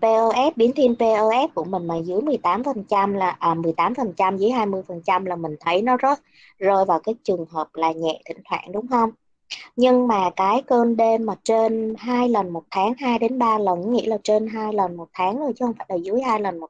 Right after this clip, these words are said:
tháng nữa, thì nó lại là nhẹ thường xuyên. À, một cái yếu tố thì nằm ở cơn nhẹ thỉnh thoảng, một cái thì nhẹ thường xuyên. Thì chúng ta sẽ lấy mức nào? Chúng ta sẽ lấy cái mức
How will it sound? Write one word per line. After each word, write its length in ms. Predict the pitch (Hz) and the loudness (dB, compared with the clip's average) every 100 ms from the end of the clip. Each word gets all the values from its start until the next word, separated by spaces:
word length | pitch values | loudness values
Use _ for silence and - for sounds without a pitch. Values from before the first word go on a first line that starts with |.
| _ | _
tháng 260 | 185 226 | -2 0
nữa, 240 | 247 190 240 - - - - | 0 0 -2 -6 -20 -12 -8
thì 80 | 175 | -4
nó 240 | 170 220 | -2 0
lại 160 | 262 - | 0 -4
là 100 | 160 | -8
nhẹ 260 | 160 165 - | -6 -6 -4
thường 200 | 175 170 | -6 -4
xuyên. 300 | - 226 233 - _ _ _ _ _ _ | 2 4 4 0 _ _ _ _ _ _
À, 280 | - 196 185 - _ _ _ _ | 0 2 0 -2 _ _ _ _
một 340 | 208 196 185 - | 2 2 2 0
cái 160 | 220 | 2
yếu 180 | 262 254 254 | 4 2 2
tố 220 | 226 247 320 | 4 4 2
thì 100 | 247 | 0
nằm 300 | 202 185 170 | 0 -2 -2
ở 140 | 175 | -2
cơn 240 | 240 233 | 0 2
nhẹ 200 | 233 185 - | 2 -2 -4
thỉnh 160 | 170 202 | -6 -4
thoảng, 200 | 180 - | -6 -4
một 180 | 220 190 | -6 -6
cái 220 | - 196 254 | -2 -2 -2
thì 80 | 262 | -6
nhẹ 200 | 185 175 | -8 -8
thường 180 | - 175 | -10 -10
xuyên. 340 | - 226 226 226 - _ _ | -4 2 2 2 -8 _ _
Thì 160 | 170 165 | -10 -8
chúng 160 | 220 | -6
ta 180 | 233 208 | -2 -2
sẽ 160 | - - | -2 -8
lấy 180 | 180 | -8
mức 240 | 233 294 - | -6 -6 -4
nào? 260 | 196 165 - _ | -4 -4 -8 _
Chúng 100 | 196 220 | -14 -10
ta 60 | 208 | -12
sẽ 160 | - - | -12 -18
lấy 100 | 175 - | -18 -10
cái 100 | 226 | -6
mức 200 | 247 | -4